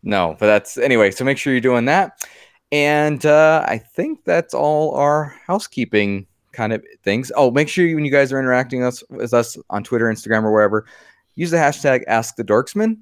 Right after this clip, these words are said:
and we will be happy to answer your question. We have a wonderful queue that we will get to. We're gonna have to do another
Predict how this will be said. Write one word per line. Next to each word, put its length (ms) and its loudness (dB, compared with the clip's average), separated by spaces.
and 180 -2
we 80 0
will 140 -2
be 120 -4
happy 280 -2
to 100 -4
answer 280 -6
your 80 -4
question. 380 -4
We 60 -2
have 140 -2
a 80 2
wonderful 560 0
queue 300 0
that 100 4
we 140 0
will 100 2
get 220 -2
to. 80 -2
We're 140 -4
gonna 160 0
have 140 -4
to 80 -6
do 140 0
another 400 0